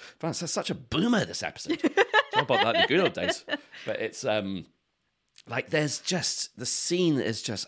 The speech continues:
Speaker 1: absolutely inundated with so many artists and bands.
Speaker 2: Mm.
Speaker 1: Like, look at how many new releases have been brought out in the week. I mean, even official releases on labels alone, there's a lot, but, like, like, independent albums and stuff, there's so, it's,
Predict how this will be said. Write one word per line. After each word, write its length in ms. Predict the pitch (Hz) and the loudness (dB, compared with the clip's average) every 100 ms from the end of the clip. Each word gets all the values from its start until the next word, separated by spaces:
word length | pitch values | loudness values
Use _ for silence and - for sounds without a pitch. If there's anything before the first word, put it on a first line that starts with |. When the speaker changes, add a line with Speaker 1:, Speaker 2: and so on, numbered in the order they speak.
| - | -2
Speaker 1:
absolutely 920 | 170 160 - 107 113 - 85 87 - _ | 0 0 -2 -4 -4 -4 -8 -8 -12 _
inundated 800 | - 170 160 117 185 175 - - - | 0 4 4 2 -4 -4 -6 -10 -10
with 180 | - | -10
so 440 | - - - 139 135 | -4 -2 2 4 4
many 240 | 113 104 | 2 2
artists 480 | 104 110 - - - | 2 0 -2 -10 -12
and 120 | 80 | -8
bands. 400 | 87 98 85 - - - 254 | -4 -4 -4 -10 -14 -16 -10
Speaker 2:
Mm. 140 | 233 | -4
Speaker 1:
Like, 180 | 92 95 | -4 -2
look 140 | 147 | -2
at 80 | - | 0
how 160 | 135 135 | 2 2
many 220 | 117 110 | 0 -2
new 240 | 113 135 | -4 -2
releases 400 | 123 123 127 98 | -2 -2 -4 -6
have 100 | 95 | -6
been 160 | 113 98 | -4 -2
brought 220 | 107 107 107 | 0 0 0
out 60 | |
in 60 | 95 | 0
the 80 | 98 | -2
week. 380 | 95 107 - - | -2 -2 -4 -6
I 60 | 104 | -4
mean, 200 | 101 98 - - | -4 -6 -12 -2
even 240 | 185 160 | 2 2
official 440 | 131 - 170 147 | 0 2 2 2
releases 360 | 110 104 104 104 | 2 0 -2 -2
on 140 | 98 | -2
labels 480 | 98 123 113 85 85 - | 2 2 2 -4 -6 -6
alone, 320 | 98 110 98 | 0 0 0
there's 140 | 87 92 | -4 -6
a 40 | |
lot, 360 | 95 87 - - | -4 -4 -4 -10
but, 100 | 65 | -6
like, 260 | 92 - - - - - - _ | -6 -6 -14 -20 -20 -20 -20 _
like, 200 | 90 90 | 0 2
independent 680 | - 143 110 127 131 110 95 | 2 2 0 2 2 2 0
albums 340 | 95 92 87 | 0 0 -4
and 60 | 78 | -6
stuff, 180 | - 98 | -4 -4
there's 140 | 95 | -2
so, 320 | - - - - | 0 0 0 0
it's, 340 | - - - | 0 0 -6